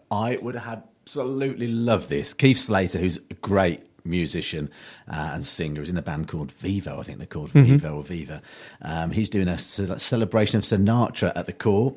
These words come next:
Speaker 1: at two o'clock. Laid back, relaxed, easygoing show for people. So if you do like your, your Frank Sinatra, all those favourite songs, which I'm a huge Rat Pack fan, so, um, I'm tempted to pop along to that.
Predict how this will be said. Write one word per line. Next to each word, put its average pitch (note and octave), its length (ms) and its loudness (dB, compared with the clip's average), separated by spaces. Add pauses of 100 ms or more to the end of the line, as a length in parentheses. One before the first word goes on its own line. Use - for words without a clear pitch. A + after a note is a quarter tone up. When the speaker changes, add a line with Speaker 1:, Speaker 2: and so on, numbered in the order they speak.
(100)
Speaker 1:
at - 180 -8
two F#2+ 200 2
o'clock. G2+ 480 -6 (320)
Laid G2+ 280 -2
back, G#2 220 -2
relaxed, F2+ 560 -4
easygoing F#2+ 640 0
show F#2 420 0
for F#2+ 140 -6
people. F#2+ 400 -2
So F#2 140 0
if F2+ 100 -4
you F#2 60 0
do A2 180 4
like F#2+ 180 2
your, F2+ 220 2
your F2+ 160 -4
Frank F#2 340 -2
Sinatra, E2+ 720 0 (460)
all F2 140 -6
those F2+ 180 0
favourite F2 420 -2
songs, D#2+ 320 2
which E2 180 -2
I'm E2+ 140 2
a E2 60 0
huge F#2 480 0
Rat D#2 200 -6
Pack - 220 -8
fan, C#2 280 -6
so, D#2 320 -2
um, D2 420 -2 (200)
I'm - 180 0
tempted - 340 -2
to - 80 -12
pop - 180 -12
along D3 240 0
to - 120 -10
that. C3 140 -14